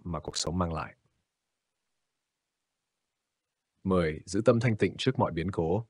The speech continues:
Phật dạy rằng giữ tâm thanh tịnh trước mọi biến cố sẽ giúp chúng ta không bị cuốn vào những lo lắng và phiền muộn. Kinh tâm thanh tịnh. Ừm. Tâm thanh tịnh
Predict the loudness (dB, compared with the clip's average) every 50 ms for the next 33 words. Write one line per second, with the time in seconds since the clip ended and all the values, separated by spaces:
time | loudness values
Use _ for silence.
0 | _ _ _ _ _ _ _ _ _ _ _ _ _ _ _ _ _ 2 2 6
1 | 6 4 6 8 6 6 6 4 0 0 2 2 2 4 6 6 6 8 6 4
2 | 2 4 2 2 0 0 -4 0 0 2 4 2 0 4 2 2 2 2 2 4
3 | 4 4 4 2 2 -2 0 0 0 -2 0 -2 -4 2 4 6 6 6 4 4
4 | 2 2 2 2 0 -2 0 2 2 2 4 4 2 2 2 0 0 2 4 4
5 | 4 4 2 0 -2 -2 -2 0 -2 -2 0 0 -2 0 0 -4 -6 -6 -10 -16
6 | _ _ _ _ _ _ _ _ _ _ _ _ _ _ _ _ 4 4 8 8
7 | 6 6 6 2 2 2 4 4 2 2 0 -2 -16 _ _ _ _ _ _ _
8 | _ -6 -4 -4 -2 -2 -2 -2 -2 -4 -4 -8 _ _ _ _ _ _ _ _
9 | _ _ _ _ _ _ _ _ _ _ _ _ _ _ _ _ _ _ _ _
10 | _ _ _ _ _ _ _ 6 6 8 6 4 4 4 6 4 4 4 2